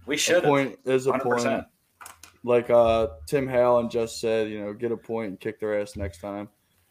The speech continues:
Speaker 2: Hopefully with Crosby, it'll bring a, a little more juice to the guys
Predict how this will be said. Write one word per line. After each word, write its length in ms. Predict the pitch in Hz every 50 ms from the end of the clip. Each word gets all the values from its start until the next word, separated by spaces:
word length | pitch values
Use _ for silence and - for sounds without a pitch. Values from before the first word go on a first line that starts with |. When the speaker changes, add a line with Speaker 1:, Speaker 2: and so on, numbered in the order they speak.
| _ _ -
Speaker 2:
Hopefully 360 | - 139 139 139 - 135 131
with 240 | 120 123 127 123 -
Crosby, 500 | - - 127 120 117 117 117 117 120 120
it'll 140 | 117 117 113
bring 300 | 98 120 117 113 113 110
a, 320 | 110 107 104 104 107 104 - _ -
a 40 | 117
little 200 | 123 120 117 113
more 180 | 113 113 113
juice 320 | 107 - - 113 113 - -
to 120 | - -
the 100 | 107 107
guys 540 | 98 98 101 101 101 98 101 104 - - -